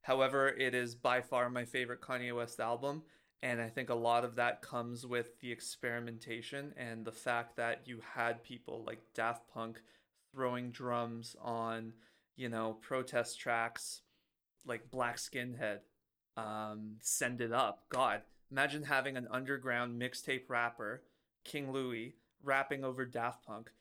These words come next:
No one else but Kanye would have been able to do that shit in twenty thirteen, and he did it, and it's amazing. I think, um, that really speaks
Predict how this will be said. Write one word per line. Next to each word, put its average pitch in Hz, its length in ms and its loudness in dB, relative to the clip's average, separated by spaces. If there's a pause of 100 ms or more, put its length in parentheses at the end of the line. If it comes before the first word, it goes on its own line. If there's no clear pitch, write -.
(280)
No 143 220 6
one 156 220 6
else 143 220 4
but 143 140 -4
Kanye 127 360 -2
would 123 140 -4
have 117 140 -6
been 120 100 -2
able 120 240 0
to 120 80 -6
do 120 160 -6
that 117 180 4
shit 123 220 0
in 117 80 -6
twenty 123 300 -4
thirteen, 120 500 -4
and 113 180 -12
he 113 300 -14
did 104 180 -10
it, 98 240 -8
and 120 180 -8
it's 117 180 -4
amazing. 123 560 -2 (440)
I 127 100 0
think, 151 340 -2
um, 127 460 2 (500)
that 135 320 4 (160)
really 135 320 -2
speaks - 720 -8